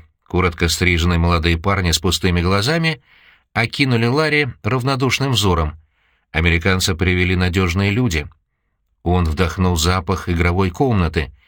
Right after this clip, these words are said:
и ему понравилось. Ларри усадили за стол — за которым играл профессионал.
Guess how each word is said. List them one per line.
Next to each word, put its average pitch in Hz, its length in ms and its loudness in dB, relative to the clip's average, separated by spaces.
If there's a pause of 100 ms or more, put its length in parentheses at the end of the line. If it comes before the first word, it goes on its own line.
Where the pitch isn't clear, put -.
(420)
и 104 60 0
ему 196 220 2
понравилось. 147 720 0 (640)
Ларри 92 320 2
усадили 90 400 0
за 92 180 2
стол — 131 360 -2 (440)
за 123 200 0
которым 156 440 2
играл 139 260 0
профессионал. 147 800 0